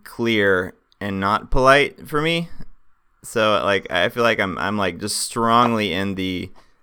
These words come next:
say what you're really thinking, you idiot, and stop trying to make everyone like you all the time, which is something that I've struggled with my whole life. So I'll,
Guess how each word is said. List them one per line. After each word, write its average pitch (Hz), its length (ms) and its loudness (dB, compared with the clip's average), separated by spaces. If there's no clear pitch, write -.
say 127 360 2
what 131 260 0
you're 110 160 0
really 113 340 4
thinking, 110 720 -4
you 92 160 -4
idiot, 92 560 -2
and 95 160 -8
stop 98 440 0
trying 95 340 -4
to 90 340 -2
make 98 240 -4
everyone 92 320 -2
like 87 240 -4
you 80 140 -4
all 78 100 -2
the 78 100 -4
time, 82 300 -6
which 90 160 -10
is 87 80 -12
something 90 280 -8
that 82 100 -6
I've 85 100 -6
struggled 87 260 -6
with 85 100 -8
my 78 120 -8
whole 80 140 -6
life. 71 340 -8
So 98 240 0
I'll, 120 480 2